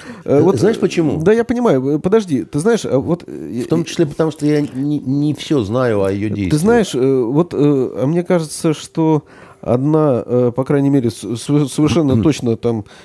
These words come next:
Speaker 1: история, по которой мы, журналисты, можем критиковать власть, это, э, системное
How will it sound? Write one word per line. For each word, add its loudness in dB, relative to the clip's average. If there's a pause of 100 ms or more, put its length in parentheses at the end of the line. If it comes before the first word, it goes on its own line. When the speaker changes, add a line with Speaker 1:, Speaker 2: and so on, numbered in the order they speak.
Speaker 1:
история, 2
по -2
которой 2
мы, 4
журналисты, 0 (100)
можем 2
критиковать -2
власть, -2 (580)
это, 2 (400)
э, 4
системное 0